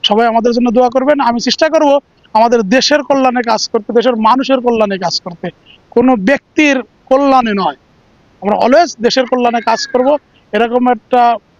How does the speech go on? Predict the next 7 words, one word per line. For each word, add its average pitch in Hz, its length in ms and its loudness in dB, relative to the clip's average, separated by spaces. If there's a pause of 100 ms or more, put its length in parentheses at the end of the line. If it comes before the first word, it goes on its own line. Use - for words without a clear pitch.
(140)
মনোভাব 262 440 2 (180)
বা 226 80 2
এরকম 233 280 0
একটা 226 260 0 (320)
চেষ্টা 302 480 0 (300)
আগেও 240 380 2
ছিল, 311 260 0